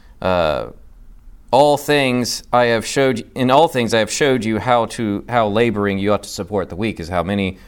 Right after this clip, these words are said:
modern translations take it. But I think if you look at the Greek, uh, the, it should be read as is read here in the Authorized Version, "I have showed you all things." If you look at the Greek and you look at, understand what the grammar of the words, this is what it says, "I have showed you all things."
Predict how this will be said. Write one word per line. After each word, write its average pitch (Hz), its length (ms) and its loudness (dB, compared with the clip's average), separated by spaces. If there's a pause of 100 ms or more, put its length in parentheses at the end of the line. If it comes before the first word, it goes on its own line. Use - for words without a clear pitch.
modern 107 240 2
translations 95 920 -4
take 139 280 -4
it. 92 180 -4
But 113 120 2
I 123 100 4
think 131 320 -4 (320)
if 98 100 -10
you 107 80 -6
look 107 160 -4
at 87 100 -14
the 85 60 -8
Greek, 92 360 -6 (280)
uh, 87 260 -4 (120)
the, 113 200 -4
it 117 200 0
should 123 220 -2
be 113 160 0
read 92 300 2
as 95 160 0
is 90 200 -2
read 85 300 0
here 87 360 -4
in 87 140 -4
the 87 120 -2
Authorized 98 420 0
Version, 107 340 0
"I 92 120 -2
have 107 160 -4
showed 82 280 -4
you 95 140 -4
all 78 180 -4
things." 113 600 -6 (840)
If - 60 -14
you 92 60 -4
look 85 120 -4
at 82 60 -10
the 78 80 -12
Greek 110 260 -4
and 78 100 -10
you 76 120 -8
look 92 160 -4
at, - 180 -10
understand 95 520 -4
what 95 200 -6
the 85 480 -4
grammar 101 380 0
of 90 80 -2
the 87 80 -6
words, 135 420 -2
this - 180 -14
is 76 120 -12
what 90 160 -2
it 104 80 -12
says, 92 280 -4
"I 78 100 -6
have 95 120 -6
showed 73 220 -10
you 80 160 -10
all 73 140 -8
things." - 580 -14